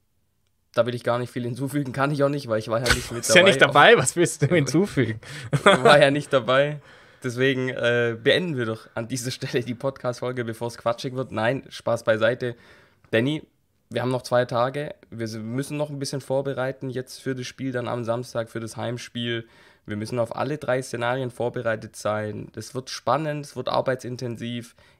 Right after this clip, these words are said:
Speaker 1: Ich hab richtig Bock auf dieses Spiel. Ich bin nervös, ich freu mich aber auch. Also es ist eine ganz komische Mischung, wenn ich so Social Media, Twitter und Co. verfolge. Da steigt auch die Anspannung. Also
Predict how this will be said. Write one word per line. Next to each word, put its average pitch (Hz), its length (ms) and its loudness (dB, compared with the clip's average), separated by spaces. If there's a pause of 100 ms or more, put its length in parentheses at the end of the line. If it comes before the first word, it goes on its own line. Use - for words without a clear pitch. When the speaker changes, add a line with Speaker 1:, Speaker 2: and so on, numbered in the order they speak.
Speaker 1:
Ich 127 200 0
hab 113 160 -6
richtig 131 340 -6
Bock 123 180 -2
auf 113 140 -6
dieses 113 260 -8
Spiel. 113 240 -10
Ich 110 140 -12
bin 120 120 -2
nervös, 139 600 -2
ich 113 120 -14
freu 139 340 2
mich 127 240 -4
aber 113 200 0
auch. 117 240 -2
Also 123 200 0
es 127 60 -8
ist - 60 -12
eine 139 80 -2
ganz 147 320 0
komische 139 400 -4
Mischung, 131 480 -4 (420)
wenn 113 160 0
ich 123 140 -2
so 117 200 -2
Social 123 320 -2
Media, 123 440 -2
Twitter 123 340 -6
und 113 160 -6
Co. 120 260 -4
verfolge. 113 640 -4 (340)
Da 113 160 -8
steigt 120 320 0
auch 127 220 -2
die - 140 -8
Anspannung. 113 680 -8
Also 120 380 0